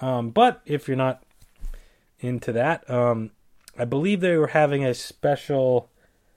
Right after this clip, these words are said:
on the Access Television Network.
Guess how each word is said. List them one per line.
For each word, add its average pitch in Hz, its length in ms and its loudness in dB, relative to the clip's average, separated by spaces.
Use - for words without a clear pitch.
on 127 340 0
the 127 280 -6
Access - 720 -6
Television 127 600 0
Network. 113 520 -6